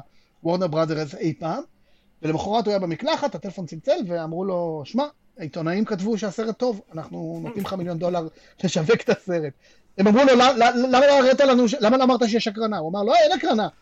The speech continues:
זה היה לוויה לסרט." בצחוק, הוא אמר. ובעצם, אה, מל ברוקס נלחם באולפנים כדי לתת את האמירה האומנותית שלו, למרות שזה סרטים שמרגישים לנו נורא מסחריים, אבל, אבל זה, זה הוא. והסיפור בסרט אילם זה זה.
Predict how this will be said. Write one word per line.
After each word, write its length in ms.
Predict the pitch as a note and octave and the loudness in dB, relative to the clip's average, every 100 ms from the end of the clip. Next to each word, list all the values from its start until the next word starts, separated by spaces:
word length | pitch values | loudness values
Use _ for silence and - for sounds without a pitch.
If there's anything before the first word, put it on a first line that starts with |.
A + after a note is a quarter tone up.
| _ | _
זה 100 | D3 | -4
היה 540 | D3+ G3 A#3 B3 B3+ B3+ - _ - | 0 0 0 0 -2 -4 -6 _ -4
לוויה 420 | F3+ E3+ G3 F4 G3+ _ _ - | 0 4 6 4 2 _ _ -10
לסרט." 400 | F3 F3 C3 C3 _ _ _ - | -2 0 0 -4 _ _ _ -14
בצחוק, 460 | D#3 - G3 - - | -8 0 2 2 -4
הוא 120 | D#3+ | -2
אמר. 220 | D3+ D3 A2+ _ - - | 0 -2 -4 _ -18 -4
ובעצם, 680 | D#3+ E3+ F#3 A3 C#4 C4 | 0 2 4 2 2 2
אה, 280 | G3 E3+ D#3+ - | 2 0 -2 -2
מל 160 | G3 A#3+ | 0 2
ברוקס 240 | A3 A3 | 0 -2
נלחם 460 | G#3+ F#3+ - G#3+ G#3 | -2 0 2 2 4
באולפנים 580 | F#3+ F3 F3+ G#3+ D#4+ B3+ | 4 0 0 0 2 0
כדי 220 | F3 E3+ | -2 -2
לתת 240 | D#3 G3+ G3+ | -2 -4 -8
את 40 | G#3 | -6
האמירה 340 | F#3 F3 F3+ | -6 -4 -2
האומנותית 480 | G#3 G3+ F#3 F3 A3 | 0 0 -2 -4 -4
שלו, 360 | G3+ E3 D#4 D4 _ _ _ _ _ _ _ | -2 2 2 0 _ _ _ _ _ _ _
למרות 260 | C#3 E3+ G#3 | -8 -4 -2
שזה 200 | G#3 D3+ | -2 -4
סרטים 280 | D3 F#3+ | -8 -6
שמרגישים 520 | G3 F#3 D3 C#3 C3+ F3+ | -4 -4 -6 -8 -8 -6
לנו 160 | F3 | -4
נורא 160 | D3+ D#3+ | -2 -2
מסחריים, 600 | F3 - D#3 D#3 C#4+ G#3+ | -4 -6 -6 -2 -2 -2
אבל, 180 | D3 D3 | -2 -6
אבל 180 | C#3+ D3+ | -8 -10
זה, 220 | B2+ D3+ D#3+ D#3 | -4 -4 -4 -6
זה 80 | D#3 | -2
הוא. 140 | E3 D#4+ - _ _ _ - | 2 2 0 _ _ _ -18
והסיפור 600 | C3+ D3+ C3+ E3+ F#3 B3+ | -10 -8 -8 -10 -6 -6
בסרט 300 | A3 A3+ G#3 | -2 -4 -2
אילם 220 | G3 D#3+ | -4 -4
זה 100 | D#3 | -6
זה. 140 | F#3+ | -6